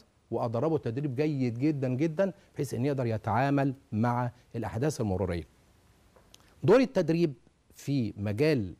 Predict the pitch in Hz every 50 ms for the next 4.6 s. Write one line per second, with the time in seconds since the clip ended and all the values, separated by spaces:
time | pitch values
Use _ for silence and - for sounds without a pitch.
0 | _ - - 95 95 92 - 95 95 92 87 78 80 82 - _ _ _ _ _
1 | _ - - 104 101 101 135 139 127 104 - - 107 - - 147 - - - 110
2 | 101 101 107 117 127 131 127 110 - _ _ _ _ _ _ _ _ _ _ -
3 | - 190 196 160 143 165 190 170 135 120 127 147 143 131 117 101 123 139 135 117
4 | 98 90 - - - 92 101 98 85 80 80